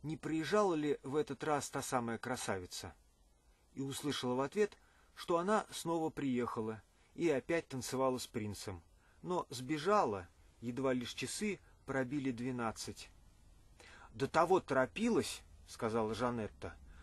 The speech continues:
что потеряла на лестнице свой хрустальный башмачок". "Да-да, — подхватила Жавотта, — а принц подобрал его и весь оставшийся вечер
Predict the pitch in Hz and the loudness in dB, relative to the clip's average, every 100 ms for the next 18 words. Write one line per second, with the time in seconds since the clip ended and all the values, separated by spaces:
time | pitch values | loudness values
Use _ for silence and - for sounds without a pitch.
0 | - - 214 202 - 175 190 208 170 156 | -16 2 4 4 2 4 6 6 4 2
1 | 151 180 180 170 - 143 151 170 - 147 | 4 4 2 -2 -6 -4 0 0 0 -4
2 | - 165 165 156 139 - 143 - 165 - | 0 2 2 -2 -4 -2 -2 0 0 0
3 | - - - - - - - - - 143 | -14 -20 -20 -20 -20 -20 -18 -14 2 4
4 | 156 175 202 175 120 - - 120 - 127 | 6 10 12 12 8 0 -8 -4 0 0
5 | 131 120 110 127 117 107 - - 92 - | 2 0 2 4 4 2 0 -8 -10 -12
6 | - - - 127 127 190 226 - - 143 | -18 -16 -2 0 2 2 2 2 -2 2
7 | 139 156 214 214 151 127 110 98 - - | 4 6 8 6 4 2 2 2 -6 -18
8 | - 151 147 214 196 170 - 180 180 175 | -8 -4 0 2 2 0 2 2 2 0
9 | - 147 165 196 170 139 | -2 -2 -2 0 -2 -4